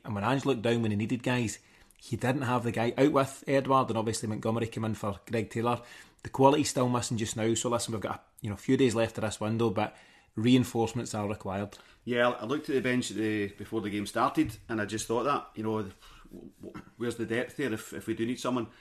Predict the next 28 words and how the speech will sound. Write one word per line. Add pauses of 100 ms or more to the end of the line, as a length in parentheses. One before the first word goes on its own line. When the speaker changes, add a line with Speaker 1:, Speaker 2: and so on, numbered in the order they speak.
(220)
Speaker 2:
And
obviously, (160)
there's
an
injury
in
the
first, (280)
well,
it's (160)
less
than
six
minutes, (380)
and
it (200)
transpired
there
to
go
off,
and
that's
you
get
a
sub
used,